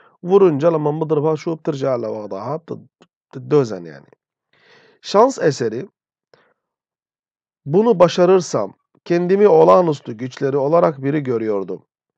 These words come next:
O yüzden eşhet mahiye şagleha, yani, lama mıdırba radyo. ورافقني الحظ كنت أفكر نفسي إنه أنا olağanüstü güçleri olan biri.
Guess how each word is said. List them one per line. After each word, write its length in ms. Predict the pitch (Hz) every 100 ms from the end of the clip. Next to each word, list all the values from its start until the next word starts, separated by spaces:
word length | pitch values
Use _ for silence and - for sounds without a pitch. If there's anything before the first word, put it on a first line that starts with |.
| _ _ _
O 60 | -
yüzden 200 | 127 160
eşhet 340 | 214 - 175
mahiye 320 | 160 143 135 127
şagleha, 500 | - 120 104 95 113
yani, 280 | 107 101
lama 200 | 110 113
mıdırba 460 | 113 117 110 101 101
radyo. 500 | 127 107 98 165 233 _ _ _ _ _ _ _ _ _ _ _ _ -
ورافقني 420 | 110 117 - 143 120
الحظ 240 | 143 175 -
كنت 160 | 156 139
أفكر 440 | 127 170 165 131 135
نفسي 220 | 160 - 165
إنه 300 | 127 123 107
أنا 140 | 139 156
olağanüstü 720 | - 113 143 147 117 - 101 101
güçleri 380 | 117 - 123
olan 440 | 135 117 131 123 110
biri. 260 | 110 101